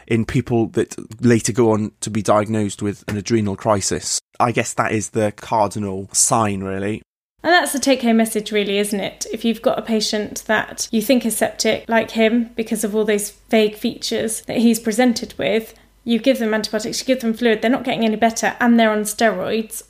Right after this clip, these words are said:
Speaker 2: or, or they're not on steroids and you're diagnosing Addison's for the first time, so you've got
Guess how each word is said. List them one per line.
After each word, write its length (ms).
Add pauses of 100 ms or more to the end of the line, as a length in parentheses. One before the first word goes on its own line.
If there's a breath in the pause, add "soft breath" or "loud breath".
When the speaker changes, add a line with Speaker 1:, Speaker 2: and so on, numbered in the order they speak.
Speaker 2:
or, 580
or 140
they're 160
not 180
on 80
steroids 500
and 140
you're 120
diagnosing 600
Addison's 400
for 100
the 60
first 280
time, 340
so 500
you've 320
got 380